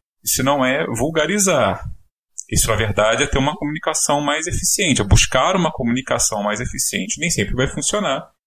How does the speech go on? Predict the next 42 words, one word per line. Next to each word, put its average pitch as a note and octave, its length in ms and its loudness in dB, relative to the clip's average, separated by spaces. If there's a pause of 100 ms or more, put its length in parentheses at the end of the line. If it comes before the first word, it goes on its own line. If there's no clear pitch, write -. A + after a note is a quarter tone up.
(380)
Mas, A2+ 140 2
assim, A#2+ 240 4
isso A2+ 240 4
em D#3+ 80 2
si - 320 2
não F3+ 120 0
é E3+ 80 0
condenável, F3 640 -2
pelo G2+ 200 4
contrário, B2+ 680 0 (160)
é, G2+ 280 -2
é G2 40 2
uma G2 160 0
obrigação. G2 800 0 (300)
Kardec G2+ 380 0
escreveu B2+ 420 -2
na C3+ 80 2
linguagem A#2+ 420 2
dos B2 140 -2
homens A#2 260 0
cultos A#2 420 -10
de - 140 -6
seu G#3+ 220 -2
tempo, F3 420 2 (640)
e G#2+ 180 2
era A2 140 6
bastante A2 340 0
acessível. A2 600 0 (420)
Ah, G2+ 420 0
claro G#2+ 300 4
que C#3+ 320 -2 (200)
cento - 240 0
e - 40 -2
sessenta A2 400 2
anos A2 160 2
depois, A2+ 380 0
certas C3 320 0
coisas A#2+ 380 -2
parecem A2+ 400 0
um - 20 -8
pouco F#2+ 220 -2
estranhas, A2 800 0